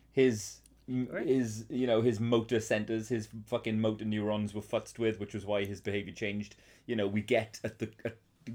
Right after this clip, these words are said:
Speaker 1: just around the edges of what might be causing this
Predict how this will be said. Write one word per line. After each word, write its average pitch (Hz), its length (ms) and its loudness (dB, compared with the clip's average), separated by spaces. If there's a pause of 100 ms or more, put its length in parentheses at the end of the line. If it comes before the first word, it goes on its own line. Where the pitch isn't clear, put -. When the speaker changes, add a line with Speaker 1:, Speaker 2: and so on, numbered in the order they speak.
(600)
Speaker 1:
just 156 180 -4
around 139 220 4
the 127 100 6
edges 120 260 2
of 107 100 -4
what 117 160 2
might 110 140 2
be - 80 -10
causing 110 520 0
this - 320 -4